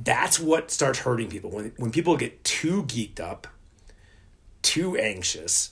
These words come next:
this is a tiny side thing. I've interviewed thousands of people in my life. I would never say something like,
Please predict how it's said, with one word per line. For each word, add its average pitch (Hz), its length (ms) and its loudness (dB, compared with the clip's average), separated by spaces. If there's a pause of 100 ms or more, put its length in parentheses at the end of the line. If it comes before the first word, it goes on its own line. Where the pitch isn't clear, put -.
this 156 340 -2
is 127 80 0
a 110 60 0
tiny 156 460 0
side 123 460 0
thing. 92 240 -10
I've 123 140 0
interviewed 101 400 -2
thousands 120 360 0
of 85 60 -10
people 110 220 -4
in 95 60 -10
my 87 100 -10
life. 90 260 -10 (640)
I 151 40 6
would 151 100 6
never 170 180 6
say 156 140 2
something 127 220 0
like, 107 280 -4